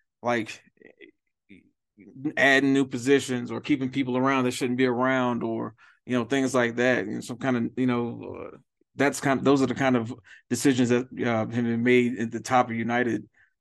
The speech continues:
So I think just kind of cutting some of the fat, you know, trimming some of the fat. I'm not against that. I'm with it.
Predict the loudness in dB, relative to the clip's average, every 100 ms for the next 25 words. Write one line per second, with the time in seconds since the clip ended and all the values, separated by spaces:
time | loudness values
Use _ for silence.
0 | _ -2 2 2 2 0 -2 -6 -8 -6
1 | -6 -2 -2 -2 -4 -4 -6 -2 0 0
2 | -2 -8 -8 -6 -4 0 0 2 0 0
3 | 0 0 0 -2 -10 -20 -20 _ 2 4
4 | 4 2 2 0 0 -4 -6 -6 -2 2
5 | 6 6 4